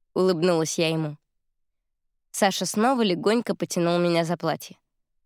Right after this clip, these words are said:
«Покрутись». «Зачем?» Я непонимающе сдвинула брови,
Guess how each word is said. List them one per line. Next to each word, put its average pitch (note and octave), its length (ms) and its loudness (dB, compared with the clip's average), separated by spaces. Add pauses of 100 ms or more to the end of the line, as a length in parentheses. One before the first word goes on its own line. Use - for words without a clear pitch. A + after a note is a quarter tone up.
(360)
«Покрутись». - 600 -6 (1120)
«Зачем?» A3+ 540 0 (440)
Я G3 160 4
непонимающе F#3 760 2
сдвинула F3+ 440 0
брови, E3 420 -2